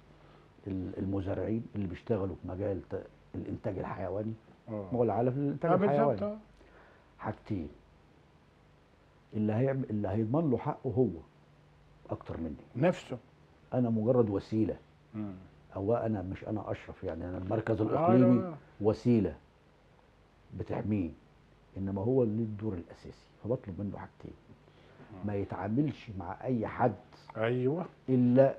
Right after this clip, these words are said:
Speaker 1: لما يكون لو مصنع مرخص.
Speaker 2: مصنع مرخص.
Speaker 1: مرخص.
Speaker 2: اسمعوا يا إخواتي.
Speaker 1: لأن المصنع المرخص
Speaker 2: مم.
Speaker 1: وزارة الزراعة تعلم مكانه.
Speaker 2: بالظبط.
Speaker 1: إنما حد تحت بير السلم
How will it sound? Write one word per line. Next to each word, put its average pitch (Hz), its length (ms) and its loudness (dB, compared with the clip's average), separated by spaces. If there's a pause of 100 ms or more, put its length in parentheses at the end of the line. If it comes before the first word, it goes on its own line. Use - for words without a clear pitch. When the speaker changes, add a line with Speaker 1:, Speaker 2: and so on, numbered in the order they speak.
(140)
Speaker 1:
لما 98 300 -2
يكون 113 380 0
لو 98 140 2
مصنع 135 460 2 (180)
مرخص. 101 600 -6 (540)
Speaker 2:
مصنع 139 520 2
مرخص. 135 440 4 (180)
Speaker 1:
مرخص. 110 340 6
Speaker 2:
اسمعوا 147 600 10
يا 139 60 10
إخواتي. 135 440 6
Speaker 1:
لأن 139 400 4
المصنع 147 400 6
المرخص 139 580 6 (100)
Speaker 2:
مم. 120 80 -6
Speaker 1:
وزارة 127 360 6
الزراعة 110 420 2
تعلم 156 400 4
مكانه. 175 280 4
Speaker 2:
بالظبط. 151 360 4 (640)
Speaker 1:
إنما 123 800 4
حد 123 300 2
تحت - 280 -2
بير 123 140 -2
السلم 110 500 -4